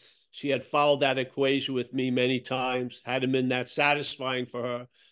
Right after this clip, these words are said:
So she said, "No, you gotta go to an A A meeting." And that was the last howl of the,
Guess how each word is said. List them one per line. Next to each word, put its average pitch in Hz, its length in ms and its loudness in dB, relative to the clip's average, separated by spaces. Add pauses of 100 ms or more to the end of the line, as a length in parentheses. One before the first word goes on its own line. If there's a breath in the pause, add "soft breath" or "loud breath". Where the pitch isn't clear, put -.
So 127 160 -2
she 135 200 -2
said, 127 260 -2
"No, 139 460 4 (200 soft breath)
you 139 140 -2
gotta 139 300 4
go 139 200 4
to 135 180 4
an 131 100 0
A 139 340 0
A 139 40 0
meeting." 113 420 -4 (180 soft breath)
And 139 160 0
that 165 220 2
was 165 240 0
the 147 180 0
last 151 540 0
howl 151 720 2
of 123 160 -8
the, 117 240 -4